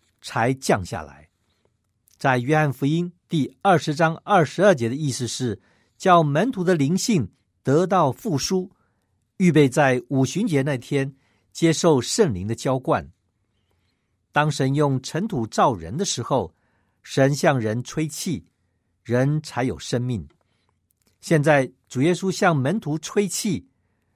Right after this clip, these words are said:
人就有永恒的属灵生命，并靠神所赐的能力，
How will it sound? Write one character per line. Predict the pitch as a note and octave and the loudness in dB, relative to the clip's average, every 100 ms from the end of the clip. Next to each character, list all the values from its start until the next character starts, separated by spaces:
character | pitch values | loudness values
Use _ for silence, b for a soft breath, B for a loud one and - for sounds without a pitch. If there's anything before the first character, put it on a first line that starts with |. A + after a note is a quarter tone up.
| _ - | _ 0
人 | D#3 F3+ | 2 6
就 | G#3+ | 6
有 | D#3 A2+ F#2+ - - | 6 2 -2 -8 -10
永 | B2+ B2+ A2+ | 0 0 0
恒 | - C#3+ | -4 -2
的 | G#3 | 0
属 | F#3+ A2+ F2 | 0 -4 -8
灵 | G#2 | -8
生 | - B2+ | -4 -4
命， | B2+ A2+ D2+ _ _ _ _ _ - | -4 -6 -10 _ _ _ _ _ -4
并 | G3 F3 | -2 2
靠 | G#3+ F3+ | 2 2
神 | - E3 A3+ | 2 0 0
所 | D#3 C3 | 0 -2
赐 | - F3 | -2 0
的 | C#3 | 0
能 | A#2 C3 | 0 -2
力， | F#3 G#2+ | -2 -4